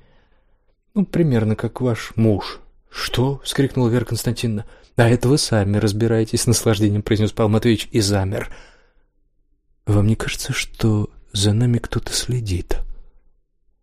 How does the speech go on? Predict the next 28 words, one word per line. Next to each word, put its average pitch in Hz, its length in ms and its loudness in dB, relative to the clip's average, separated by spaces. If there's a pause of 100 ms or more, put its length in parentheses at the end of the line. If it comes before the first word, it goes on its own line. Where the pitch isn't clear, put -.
(160)
«Кто - 240 -4
следит? 98 380 -4
Для 107 120 -2
чего?» 113 460 2 (880)
«Не 110 180 0
знаю. 113 600 -2 (1000)
Вы 107 140 0
с - 60 -2
собой 117 440 0
никого 135 280 0
не 117 100 0
звали?» 123 340 -4 (1200)
Он 107 140 0
стал 110 240 -2
пристально 120 420 -2
вглядываться 107 560 0
в - 60 -10
сумрак. 95 640 -4 (800)
Темно 117 520 0
было 110 360 0
уже 107 280 2
везде, 104 600 0 (600)
только 107 300 0
угадывалась 110 800 0
смутная 113 500 0
полоска 113 540 -2
света 123 460 -2
над 104 220 -2